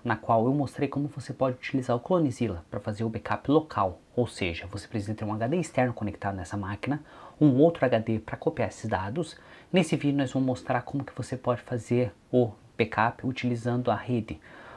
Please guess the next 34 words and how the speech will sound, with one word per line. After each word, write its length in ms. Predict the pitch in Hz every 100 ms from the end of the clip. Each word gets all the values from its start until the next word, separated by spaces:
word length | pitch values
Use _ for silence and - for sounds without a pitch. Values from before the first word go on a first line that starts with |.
| -
Ou 100 | 147
seja, 340 | 147 123 95 98
você 480 | 127 - - 135
tem 200 | 127 -
um 180 | 117 135
sistema 420 | - 127 - 113
nas 400 | 123 131 131 - - _ - - _ _ _ - -
ou 80 | -
rodando 280 | 117 123 113
qualquer 280 | - - 151
sistema 220 | - 98
operacional, 540 | - 98 - 104 156 - - - - -
você 240 | 117 127
pode 180 | - 117
fazer 180 | 113 123
o 20 |
backup 500 | 127 - 147 143 113
naquela 560 | 98 - 107 104 90 -
máquina 500 | 110 95 - 123 131 - -
utilizando 500 | 123 - 98 101 104
o 20 |
Samba. 400 | - 117 98 - - - - -
Ou 140 | 185 190
se 80 |
por 160 | - 208
acaso 380 | 180 - 147 -
você 180 | 135 135
tiver 200 | - 131
um 140 | 139
outro 240 | 190 -
servidor 460 | 135 131 123 127 127
F 240 | 117 -
T 80 | -
P 280 | 104 113